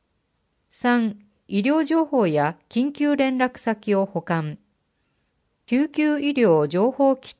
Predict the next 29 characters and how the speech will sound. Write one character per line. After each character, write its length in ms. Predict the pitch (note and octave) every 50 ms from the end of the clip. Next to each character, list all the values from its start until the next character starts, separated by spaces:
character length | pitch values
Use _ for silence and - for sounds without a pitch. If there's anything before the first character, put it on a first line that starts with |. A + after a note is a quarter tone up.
| _ _
ト。 240 | - C#3+ - - _ _ _ _ _ _ _ _ _ _ _ _ -
内 260 | F#3 F3+ G3+ G#3+ G#3
容、 360 | G3+ F#3 E3+ D#3+ D#3+ D#3+ - _ _ _ _ _ _ _ _ _ -
持 160 | E3+ F3+ G3+ A3+
病 240 | C#4 D4 D#4 D#4+
な 160 | D#4 D#4+ D#4 C#4+
ど 100 | B3+ A3
の 300 | E3+ D#3 D3+ D#3 - - _
医 80 | - F#3
療 240 | E3+ A3+ B3+ C#4 C4+
情 220 | C#4 C4+ C#4 C#4
報 220 | C#4 B3 G#3+ F3+
や 260 | D#3+ C#3+ C#3+ C#3 C#3+ - _ _ _ _ _ _
緊 240 | - - A#3+ C#4 D4+
急 240 | - D4+ D4+ D4+ C#4+
連 180 | C#4+ C#4+ C#4 C4+
絡 160 | C#4 C4+ C#4
先 300 | - - C4+ C4+ - C4
な 140 | C4 C4 B3
ど 160 | A3 E3+ D#3+
を 180 | D3+ D3+ - _ _ _ _ _ _
専 300 | - - A3+ C4 D4+ D4
用 200 | D4+ D4+ D4+ D4
の 140 | C#4+ C#4+
容 240 | C#4+ C4+ C#4+ D4 C#4+
器 180 | C4+ - - F3+
に 220 | E3 D#3 D3+ C#3+
入 60 | C#3+
れ、 220 | D3 D#3 D#3 -